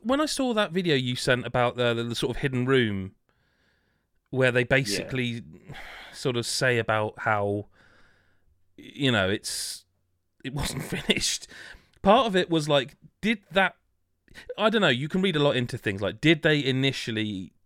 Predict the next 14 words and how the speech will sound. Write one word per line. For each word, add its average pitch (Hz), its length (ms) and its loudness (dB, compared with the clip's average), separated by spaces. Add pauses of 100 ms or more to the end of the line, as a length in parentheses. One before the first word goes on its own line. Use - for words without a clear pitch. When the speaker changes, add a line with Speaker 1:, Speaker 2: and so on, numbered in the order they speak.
(260)
Speaker 1:
put 139 200 2
that 123 180 4
in 113 380 2
as 123 200 4
a 117 80 2
joke 110 580 0 (600)
about 113 440 2
games 110 340 0
that 107 160 -10
get 131 240 2
<laughs> - 20 -8
released 131 380 -4
like 104 200 0
that? 90 360 -4